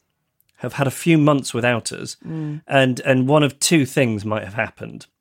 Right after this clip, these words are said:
Speaker 1: The first thing is they might just have thought, "Why did I spend all those years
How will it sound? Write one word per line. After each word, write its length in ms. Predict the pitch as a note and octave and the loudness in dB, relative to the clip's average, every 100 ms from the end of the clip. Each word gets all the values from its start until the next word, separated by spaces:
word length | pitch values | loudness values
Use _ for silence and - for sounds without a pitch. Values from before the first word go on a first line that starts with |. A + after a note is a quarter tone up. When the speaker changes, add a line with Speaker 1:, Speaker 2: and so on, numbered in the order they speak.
| _ _ _ - | _ _ _ -12
Speaker 1:
The 80 | |
first 360 | - A3+ A#3+ - | 0 2 2 0
thing 400 | C3+ A2 G#2+ G#2+ - | -2 0 -2 -6 -2
is 220 | B2 A2+ | 0 2
they 120 | A#2+ | 2
might 400 | B2 C3+ B2+ - | 4 4 2 -4
just 220 | - A#2 | -8 -6
have 100 | A2 | -8
thought, 380 | - A2 G#2 - _ _ _ _ _ _ _ | -4 -2 -2 -6 _ _ _ _ _ _ _
"Why 180 | - F3 _ | -18 -18 _
did 200 | - F3+ | 0 2
I 100 | C#3 | 2
spend 360 | A2 - G#2 G#2 | 0 -2 0 2
all 100 | G#2+ | 4
those 280 | G#2+ G#2+ A#2 | 4 2 2
years 540 | A2+ G#2 - - - | 2 0 -4 -10 -12